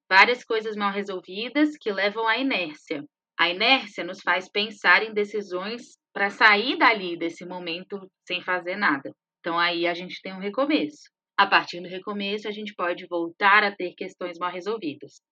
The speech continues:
E aí começa tudo de novo. A sensação que dá é que o livro conta uma história cíclica.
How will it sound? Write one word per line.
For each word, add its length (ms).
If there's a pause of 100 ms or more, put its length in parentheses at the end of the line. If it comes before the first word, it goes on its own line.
E 40
aí 180
começa 460 (160)
tudo 320
de 140
novo. 400 (420)
A 80
sensação 380
que 100
dá 220
é 60
que 100
o 40
livro 280
conta 260
uma 100
história 300
cíclica. 580